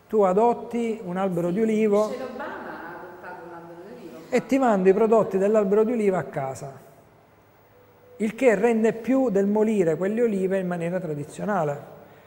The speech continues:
Speaker 1: Il modello iniziale di questo processo, se non ricordo male, è una pecora dell'Abruzzo,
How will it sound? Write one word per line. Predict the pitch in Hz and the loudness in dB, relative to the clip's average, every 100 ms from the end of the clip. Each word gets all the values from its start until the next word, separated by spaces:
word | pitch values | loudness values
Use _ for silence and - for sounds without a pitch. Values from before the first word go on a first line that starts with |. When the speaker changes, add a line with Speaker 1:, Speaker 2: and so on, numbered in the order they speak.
| _ _ - | _ _ -8
Speaker 1:
Il | 170 | -2
modello | 180 196 226 226 214 | 2 4 4 4 4
iniziale | 214 208 - 240 202 | 4 2 2 4 4
di | 170 | 2
questo | 180 - 190 | -2 -2 -2
processo, | 175 190 190 226 220 175 | 0 0 2 2 2 -4
se | 170 | -2
non | |
ricordo | 165 170 165 175 | 0 0 0 -2
male, | 196 185 160 156 | -2 0 -2 -2
è | |
una | 147 156 | -6 -6
pecora | 160 185 170 170 156 | -4 -4 -2 -2 -2
dell'Abruzzo, | 156 156 151 151 190 190 - 160 143 | -2 -4 -4 -2 -2 -2 -4 -8 -8